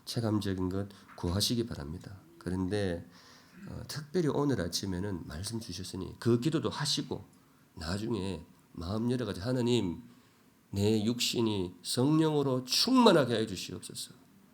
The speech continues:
그러면 어쩌면 우리의 소원이 바뀔지도 몰라요.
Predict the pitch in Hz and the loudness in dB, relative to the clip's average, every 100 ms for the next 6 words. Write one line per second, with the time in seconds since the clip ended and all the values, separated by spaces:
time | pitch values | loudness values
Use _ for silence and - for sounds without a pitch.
0 | - _ - 110 - 208 220 160 151 180 | -20 _ -12 -2 6 8 10 8 6 6
1 | 135 165 196 - 214 247 240 117 - 143 | 6 8 8 8 10 10 10 2 0 -4
2 | - 92 85 85 82 | -4 -6 -6 -8 -10